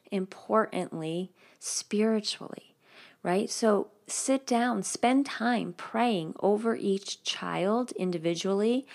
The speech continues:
praying over your family, asking the Lord for guidance.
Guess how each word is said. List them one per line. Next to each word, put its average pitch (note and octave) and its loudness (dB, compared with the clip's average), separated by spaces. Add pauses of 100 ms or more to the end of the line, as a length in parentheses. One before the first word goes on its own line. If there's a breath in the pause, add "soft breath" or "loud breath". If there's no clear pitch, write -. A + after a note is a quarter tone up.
(300 loud breath)
praying A3+ 6
over G3 6
your E3+ 6
family, G#3 2 (400 loud breath)
asking A3 4
the G#3+ 6
Lord G3 4
for G#3+ 0
guidance. G3 2